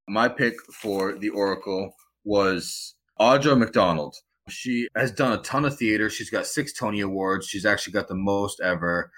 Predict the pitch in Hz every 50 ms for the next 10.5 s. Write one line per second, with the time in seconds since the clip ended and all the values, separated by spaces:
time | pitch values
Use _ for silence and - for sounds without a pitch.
0 | - _ _ _ - 120 123 120 - - 151 147 - 131 131 123 120 - - -
1 | 117 120 127 123 - - - 92 90 87 85 85 85 85 - 85 85 87 85 92
2 | 87 - 90 82 87 - - 87 85 - 90 85 - - 92 87 - - 90 82
3 | - - 101 98 98 98 92 - - 98 92 92 90 107 - - - - _ _
4 | - 107 101 123 113 110 - 131 127 113 110 120 123 117 104 - - 101 87 73
5 | - - - - 98 - - 120 107 101 - - 107 104 107 - 104 107 107 104
6 | 98 92 - - - - - - _ _ _ - 110 113 117 - - 131 123 123
7 | 127 131 127 - 131 117 104 101 107 104 98 95 92 - 90 90 92 82 - 92
8 | 90 85 92 90 - 92 92 92 90 - - - - _ 110 104 101 - - -
9 | - 98 92 85 85 - - 98 - _ _ _ 90 90 92 90 87 - - -
10 | - 101 98 98 95 95 95 95 95 87